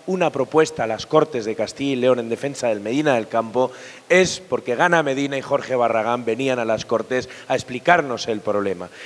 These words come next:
Y que todas las semanas, todas las semanas recibíamos alguna llamada de Jorge Barragán, de Paco, de Mela o de los compañeros de Gana Medina para defender Medina del Campo. Y eso es la política.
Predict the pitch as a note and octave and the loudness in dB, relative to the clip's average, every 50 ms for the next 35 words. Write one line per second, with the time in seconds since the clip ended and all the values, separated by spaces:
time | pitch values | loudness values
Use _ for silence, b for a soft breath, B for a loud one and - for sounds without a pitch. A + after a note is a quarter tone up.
0 | B B C#3+ C3 D3 C#3+ - G#3 A3 A3+ G#3 F#3 G3 E3 C3+ - - C#3+ C3+ D#3+ | B B -4 -2 -2 2 4 6 6 6 6 6 2 2 2 2 0 0 4 4
1 | G#3 G#3+ F#3 D3 B2 C3 C#3 - - B B B B - - A3 A3+ G3 D#3 C3 | 4 4 4 0 -4 -6 -8 -10 -16 B B B B 2 2 2 4 4 2 0
2 | A#2+ A#2 C3 D3+ D3 - - - A#2 G#2 A2+ A#2 A2+ A#2+ A#2+ A2+ A2+ A2+ - - | -2 0 0 0 0 0 -2 -6 -6 -4 -4 -6 -6 -6 -8 -6 -8 -8 -8 -6
3 | A#2+ C3+ D#3+ E3+ E3 D#3+ E3 C3 B2 B2 B2+ B2 C#3 F3+ G3 F#3+ E3+ C#3 C#3 D#3+ | -2 2 4 4 4 4 2 0 0 0 0 2 0 2 4 4 4 6 6 6
4 | D#3+ F3 F3+ F3+ E3 D3+ D3 C#3+ C#3 B B B B B - C3+ A2+ - - F#3 | 6 6 4 2 4 2 0 -2 -2 B B B B B -6 -4 -2 6 6 6
5 | F3 D3+ - D#3 D#3+ D3+ C#3+ C3+ C3 B2+ B2 B2+ D3 D3+ D3 D3 B2+ B2 A#2 - | 6 6 2 2 4 4 6 6 4 2 2 2 2 2 2 0 -2 -2 2 4
6 | D#3 D3+ D3+ D3 - D3 D3 C3 C3 B2+ C#3 D3+ D3 C#3+ C#3+ C3+ C3 C3 C3 B2 | 4 4 4 2 0 -2 0 0 -2 -2 0 0 2 4 4 4 4 2 -2 -2
7 | A#2+ - - B2 A#2 G#2+ A#2+ B2 C3 D3 C#3+ C#3+ D3 D3 D3 B B B B B | -4 -4 -6 -6 -2 0 -2 0 2 0 2 4 2 2 0 B B B B B
8 | A#2+ C3+ C3 B2 C#3+ E3 D#3 D3+ C#3 C3 B2+ B2 B2+ B2+ B2 B2+ C3 C3 C3 B | 2 2 4 6 6 6 6 4 4 4 2 2 2 2 2 2 0 0 -2 B
9 | B B - C#3 B2+ B2+ B2 B2 A#2 - - B2 A#2 B2 C3 E3 G3+ F#3 D#3+ D3 | B B 2 4 4 6 4 2 0 0 -2 -2 -2 2 4 6 6 6 2 -2
10 | C#3 A#2+ A2+ A#2 B2 A#2 A#2+ A2+ G#2+ G#2+ G#2 - - G#2+ G2 F#2+ F2+ G2 F#2+ B | -6 -6 -4 -4 -2 0 0 0 0 -2 -4 -2 0 0 0 0 -2 -6 -8 B
11 | B B B B E3 A3 A#3+ - - - E3 C3+ C3+ C3+ B2 - A#2+ A#2 C3 C#3 | B B B B 6 6 6 6 6 4 4 6 6 2 4 4 2 0 0 0
12 | - - - E2+ - - - | -4 -6 -12 -18 -16 -18 -20